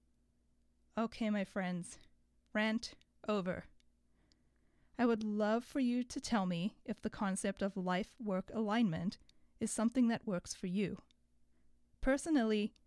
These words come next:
I love the flexibility and fluidity. And let me ask you, who is your life coach?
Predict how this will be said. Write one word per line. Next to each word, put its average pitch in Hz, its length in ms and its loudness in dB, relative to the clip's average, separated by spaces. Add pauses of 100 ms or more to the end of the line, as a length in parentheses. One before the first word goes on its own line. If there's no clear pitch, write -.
(320)
I 233 160 6
love 262 260 2
the 233 80 -2
flexibility 196 760 2
and 175 160 0
fluidity. 185 680 -2 (1040)
And 226 100 4
let 247 140 4
me 302 140 4
ask - 400 0
you, 190 220 -6 (880)
who 233 160 4
is 320 220 -2
your 190 200 2
life 180 300 -2
coach? - 460 -6